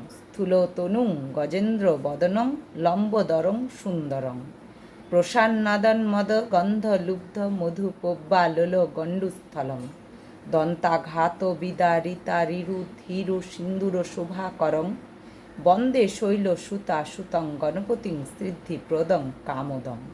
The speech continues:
এই গণেশের ধ্যানটি তিনবার আপনাদেরকে বলতে হবে। আচ্ছা, পূজার মন্ত্র হচ্ছে ওং গাং গণেশায় নমঃ, ওং গাং গণেশায় নমঃ, ওং গাং গণেশায় নমঃ।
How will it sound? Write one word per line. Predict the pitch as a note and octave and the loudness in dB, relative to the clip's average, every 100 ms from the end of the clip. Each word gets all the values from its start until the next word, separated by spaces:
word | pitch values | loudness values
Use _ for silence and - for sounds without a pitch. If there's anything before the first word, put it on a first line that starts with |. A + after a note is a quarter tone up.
| - - - - - | -18 -20 -20 -20 -4
এই | F#3+ F#3+ | 2 2
গণেশের | F#3 F3 G3+ A#3+ F#3+ | 2 0 2 2 2
ধ্যানটি | E3+ F3 G3 A3 | 0 -2 -2 -4
তিনবার | G#3 F3 F3+ F3+ F3+ | -6 -6 0 2 4
আপনাদেরকে | D3+ D#3+ E3 E3 B3+ G#4 - - - - | 2 -2 -4 -2 -2 -4 -8 -20 -18 -2
বলতে | E3+ E3+ D#3+ | 2 2 2
হবে। | D3 C3+ C3 B2+ - - - - | -2 -2 -6 -10 -14 -20 -20 -4
আচ্ছা, | D#3+ E3+ E3 | -4 0 -2
পূজার | - G3 A#3+ A#3 | 0 6 6 6
মন্ত্র | A3 G#3+ A3+ | 0 0 -2
হচ্ছে | A3+ - G3 - - | -2 0 0 0 0
ওং | G#3+ A3+ A#3 | 0 2 2
গাং | G#3 G3+ G3+ | 4 4 2
গণেশায় | F3 E3+ E3 G#3+ F3+ F3+ | 2 0 -2 2 4 4
নমঃ, | F#3 G3 G3+ F#3 | 2 -2 -2 0
ওং | G3 F#3 | 0 2
গাং | F3+ E3+ E3 | 2 0 0
গণেশায় | D#3+ E3 - G3 F3+ F#3+ | -2 -4 -4 2 2 2
নমঃ, | G3+ A#3 A3 F#3 | 0 -2 -2 -2
ওং | F#3 E3 | 0 0
গাং | D#3+ D#3 D3+ | -2 -2 -2
গণেশায় | D3+ D3+ - D3+ C3 B2+ | -4 -4 -6 -6 -6 -8
নমঃ। | B2+ | -12